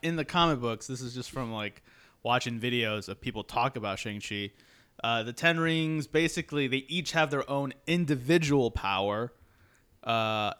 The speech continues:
and it's kinda like, t-, remember, uh, Twelve Talismans or something with Jackie Chan? Like, each talisman had its, its own little individual power.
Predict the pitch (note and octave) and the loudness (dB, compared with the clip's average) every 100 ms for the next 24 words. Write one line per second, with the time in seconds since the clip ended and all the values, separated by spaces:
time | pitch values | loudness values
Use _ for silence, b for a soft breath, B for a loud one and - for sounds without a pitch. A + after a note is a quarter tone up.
0 | _ C#3 C#3 C3 B2+ B2 A#2 B2 F#3 F3 | _ -2 0 2 0 -4 -8 -2 2 6
1 | D#3+ D3+ - D#3 D#3+ D#3 C3 C#3+ C3 D#3+ | 4 2 -4 -2 0 0 2 2 4 4
2 | D3 D3+ D3 D3 D#3+ D3+ E3+ D#3+ C#3+ C3+ | 4 6 6 4 0 -2 -2 0 0 2
3 | C#3+ C3 C#3 C#3+ D#3 C#3+ C3+ - - - | 0 0 0 0 -2 0 -2 -2 -10 -6
4 | D#3 D3+ C#3+ D3 C#3+ C#3 C3 C3+ C3+ C#3 | 0 6 6 6 4 4 2 0 -2 -2
5 | C#3 - B2+ - C3 C3 C3 C3 C3 C3 | -4 -6 -6 -2 -2 0 2 0 0 0
6 | C3 C3+ B2 C3 C3+ | 2 2 2 2 2